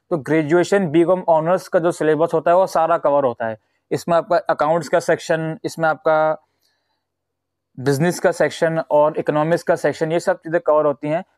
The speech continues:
तो इसको कवर अप करने के लिए पहली जो इंपॉर्टेंट चीज़ होती है, प्रीवियस ईयर्स के पेपर्स देखो, एटलीस्ट पाँच से छः साल के, और कोई बुक ले लो आप, जिसमें आपका पूरा अच्छे से प्रिपरेशन हो सके। अब बुक कौन सी लें, कौन सी नहीं लें,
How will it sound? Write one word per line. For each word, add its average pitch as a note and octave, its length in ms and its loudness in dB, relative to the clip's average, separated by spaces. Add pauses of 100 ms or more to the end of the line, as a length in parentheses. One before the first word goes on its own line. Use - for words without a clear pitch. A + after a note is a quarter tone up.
(560)
तो - 160 -6 (120)
इसको B3 300 0
कवर F#3 280 2
अप F#3 160 -2
करने E3+ 260 -2
के E3+ 100 -4
लिए G3 120 2 (140)
पहली D#3+ 240 0
जो A3+ 140 2
इंपॉर्टेंट E3 480 -2
चीज़ D3 160 -8
होती D3 220 0
है, G3+ 80 4
प्रीवियस G3 560 2
ईयर्स E3+ 280 2
के F#3+ 120 2
पेपर्स C#3+ 400 0
देखो, B2 300 0
एटलीस्ट D#3+ 400 -2
पाँच C#3+ 220 0
से E3+ 180 -4
छः D#3+ 220 0
साल A2+ 260 -4
के, G#2+ 200 -12 (380)
और G3 300 2 (220)
कोई A#3 140 2
बुक E3+ 360 -2
ले E3 160 4
लो E3 140 2
आप, E3+ 340 2 (120)
जिसमें F3 460 -6 (260)
आपका D3+ 300 0
पूरा D#3+ 300 0
अच्छे D3 260 -4
से D3+ 100 -4
प्रिपरेशन D3 460 -4
हो B2+ 180 -6
सके। - 260 -16 (340)
अब D3+ 180 -4
बुक F#3 220 -2
कौन E3+ 200 0
सी F#3+ 160 0
लें, F#3+ 220 2
कौन F3 200 0
सी F#3+ 160 -4
नहीं D#3+ 220 0
लें, F3+ 200 -2